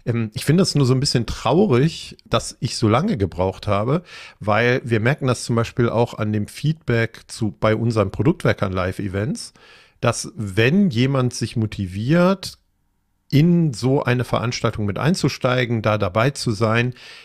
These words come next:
dass das Feedback eigentlich immer sehr, sehr positiv ist, bezogen auf andere Product Ownerinnen, Product Owner kennenzulernen oder auch noch mal andere Sichtweisen kennenzulernen.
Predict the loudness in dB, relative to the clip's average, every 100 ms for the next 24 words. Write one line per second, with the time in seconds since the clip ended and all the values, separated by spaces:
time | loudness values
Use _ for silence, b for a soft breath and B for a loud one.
0 | B -2 -2 -2 -2 -2 0 -2 0 0
1 | 0 -2 0 0 2 0 0 -2 0 2
2 | 2 2 -2 -4 -2 -4 -4 -8 0 0
3 | 0 -4 -2 -4 -4 -2 0 0 -2 -4
4 | 0 2 2 -2 -6 -4 -2 -4 -4 -4
5 | -2 -4 -6 -10 -10 -10 -10 -8 -8 -2
6 | -2 -2 -2 0 0 -2 -4 -6 -6 -6
7 | -6 -6 -6 -6 -4 -6 -4 -8 -10 -12
8 | -10 -8 -6 -8